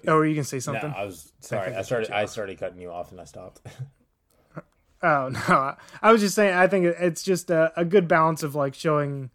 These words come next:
Speaker 1: or it's a good w-, of, uh, I think it shows this family dynamic, uh, extraordinarily well. Um, or it's a interesting dynamic to show,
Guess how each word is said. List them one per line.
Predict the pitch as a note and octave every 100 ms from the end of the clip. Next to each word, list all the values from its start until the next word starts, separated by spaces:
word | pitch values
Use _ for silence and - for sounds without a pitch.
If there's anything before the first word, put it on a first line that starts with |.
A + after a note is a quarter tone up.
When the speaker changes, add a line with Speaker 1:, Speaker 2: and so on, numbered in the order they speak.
| _ _ _ - - _ -
Speaker 1:
or | A3
it's | G#3+ G#3+
a |
good | G3 A#3
w-, | G3+ G3+
of, | F3+ D#3+ D3+ _ -
uh, | E3 D3 C3 B2 A#2+ _ _ _ _ _ _
I | F#3
think | F#3+ G#3
it | F3
shows | - F#3 D#3
this | D#3+ -
family | F3 E3 C#3+
dynamic, | C#3 C#3 C#3 C3 B2+ - _ _ _
uh, | D#3 B2+ -
extraordinarily | D3 - G3 E3+ D#3 C#3+ B2+
well. | A#2+ A#2+ G2+ - _ _ _ _ _ _
Um, | C#3+ C3+ A#2+ A#2+
or | C3+ C3
it's | B2+ -
a | C3+ B2+ -
interesting | F#3+ - D3+ E3+ D#3 C#3+ C#3+
dynamic | C#3+ C#3 C#3 C3 B2
to | -
show, | A#2+ - A#2 -